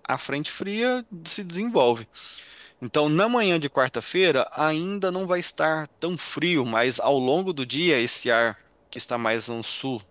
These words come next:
ali, né, Argentina, Uruguai, vai se deslocando para áreas mais ao norte e chega ao Brasil. Na quinta-feira é que já, e a-, e avança relativamente rápido, viu, Erickson?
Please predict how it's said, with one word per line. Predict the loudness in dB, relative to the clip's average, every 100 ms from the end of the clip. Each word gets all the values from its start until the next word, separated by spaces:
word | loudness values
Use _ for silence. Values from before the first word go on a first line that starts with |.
| _ -8
ali, | -4 -2
né, | 0 0
Argentina, | -2 -4 -4 -4 -2 -2
Uruguai, | -2 0 2 2 0 -12 -20 _
vai | -2
se | -2 -6
deslocando | -6 -2 -2 0 0 2 0
para | 2 4
áreas | 4 2
mais | -2 -2
ao | 0
norte | 2 0 0
e | -2
chega | -2 -2 0
ao | 0
Brasil. | 2 0 2 -2 -2 -8 -20 _ _ _ _ _
Na | -8 -4 0 2 2
quinta-feira | 0 -6 -2 -2 -2 -2 0 0 0 -2
é | -4
que | -2 -6
já, | -8 -6 2 4 6 4 0 -8
e | -2
a-, | -2 0
e | -2
avança | -2 -2
relativamente | -2 -2 -2 -2 -2 0
rápido, | 0 0 -4 -6
viu, | -2
Erickson? | -2 -2 -10